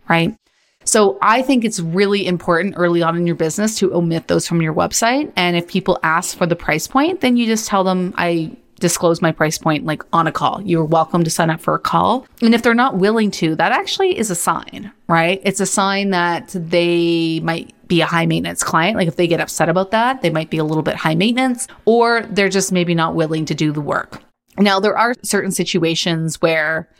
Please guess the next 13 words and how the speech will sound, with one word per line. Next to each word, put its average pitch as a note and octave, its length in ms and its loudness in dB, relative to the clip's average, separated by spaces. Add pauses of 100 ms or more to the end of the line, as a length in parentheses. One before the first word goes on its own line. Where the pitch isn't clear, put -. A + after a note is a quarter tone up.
(340)
I F3 140 2
might E3 380 0
disclose E3 500 -2
it. C#4+ 300 0
Now, F#3 300 2
when F#3+ 160 2
we're G3 100 0
talking B3 360 0
about A#3 200 2
one-on-one, F3 640 0
I F3+ 140 0
think F3 180 -2
the F3+ 100 0